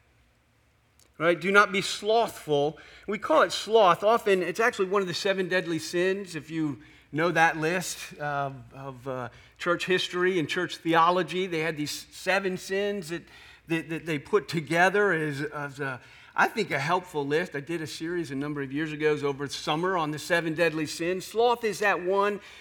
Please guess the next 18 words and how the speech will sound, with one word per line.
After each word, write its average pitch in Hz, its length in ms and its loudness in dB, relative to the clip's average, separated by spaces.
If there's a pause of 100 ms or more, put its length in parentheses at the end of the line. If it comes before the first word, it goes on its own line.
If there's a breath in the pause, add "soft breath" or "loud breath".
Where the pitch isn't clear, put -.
(280 loud breath)
It 170 120 0
actually 185 280 4
has 175 200 2
a, 147 200 4
a 131 80 -4
Latin, 160 600 2
a 139 220 -6
seiadi 185 880 -4
or 117 200 -6
something 175 380 -6
to 156 80 -4
that 151 160 -2
effect 160 420 -2
is 143 160 -6
the 139 100 -4
word, 156 400 4
and 135 100 0
it, 131 140 0